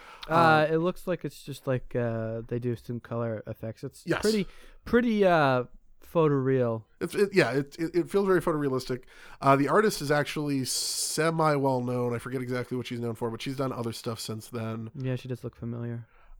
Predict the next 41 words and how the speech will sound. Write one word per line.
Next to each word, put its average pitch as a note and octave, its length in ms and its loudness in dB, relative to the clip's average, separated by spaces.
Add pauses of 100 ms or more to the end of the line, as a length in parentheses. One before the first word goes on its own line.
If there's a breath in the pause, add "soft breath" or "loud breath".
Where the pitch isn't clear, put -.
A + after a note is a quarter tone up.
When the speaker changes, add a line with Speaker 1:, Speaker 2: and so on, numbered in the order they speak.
Speaker 2:
Um, A#2 880 2
I B2 60 -10
think C3+ 160 -6
she's B2 140 -6
actually B2 280 -4
worked A#2+ 280 -2
on A#2 260 -4
a A2 40 -6
more A2+ 360 -2
recent A2+ 400 -8
game A2 340 -8
called, G#2 400 -8
uh, - 240 -10
Con-, - 380 -10 (160)
Cherry, A#2 840 -6 (380)
not B2 160 -8
Cherry A2+ 160 -8
High. A2 200 -6 (460 loud breath)
Uh, C3 140 2
the C3 100 6
Speaker 1:
That's, A#3+ 220 6 (420)
uh, G#3+ 120 4
going A3 360 6
on F#3 180 4
a, C#3 140 2 (100)
a D#3+ 120 4
visual D#3+ 360 2
aspect, C3 400 -2
actually. C#3 280 0
Now, C#3 140 -2
you F3 200 -4
mentioned D3+ 480 -4
that D3+ 120 0
it's B2+ 140 -2
from D3+ 200 -4
Rhode B2+ 120 0
Island. B2+ 280 -2
Looking D#3 260 -4
at C#3+ 80 -4
the - 80 -14
screenshots, C3 800 -4